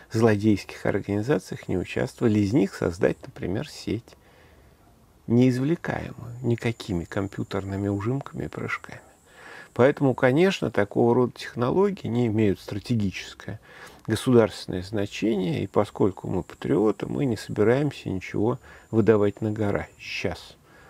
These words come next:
Это у нас есть некоторые слабоумные чиновники, которые требуют всё патентовать. Каким кретинизмом надо, э, обладать для того, чтобы не понимать, что все наши патенты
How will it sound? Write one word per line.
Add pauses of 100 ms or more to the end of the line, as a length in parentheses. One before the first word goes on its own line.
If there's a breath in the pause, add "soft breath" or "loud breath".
(460 soft breath)
Это
у
нас
есть
некоторые
слабоумные
чиновники,
которые
требуют
всё
патентовать. (760 soft breath)
Каким
кретинизмом
надо,
э,
обладать
для
того,
чтобы
не
понимать,
что
все
наши
патенты